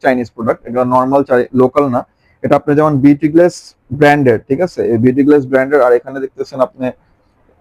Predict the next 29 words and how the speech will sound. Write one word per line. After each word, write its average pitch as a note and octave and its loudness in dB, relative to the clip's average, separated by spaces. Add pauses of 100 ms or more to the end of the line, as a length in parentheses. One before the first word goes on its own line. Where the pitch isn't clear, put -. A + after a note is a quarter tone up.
(180)
এটা C#3+ 0
হচ্ছে C#3+ -4
আপনার C#3+ -4
গিয়ে D3 2
ফকালোর D#3 0
ব্র্যান্ডের। B2 -2 (420)
তো A#2+ 0
আমরা C3+ 0
এগুলা E3 2
কসমেটিক্স D#3+ -2
আপনার D#3 -6
ডাইরেক্ট D3+ 0
চায়না C3+ -2
থেকে D3 0
ইম্পোর্ট C3+ -2
করে C3+ 0
থাকি। C3 -6 (300)
আর A#2 2
এখানে B2+ 0
আপনার B2+ -2
মার্কেটে A#2+ -2
আমাদের, B2+ -2
অথবা A#2 -4
আপনার, A#2+ -4 (340)
আহ, B2 0
গুলশানে C#3+ 0
আছে C3+ -2
ট্রেড C3 -4
সেন্টার, C3 -2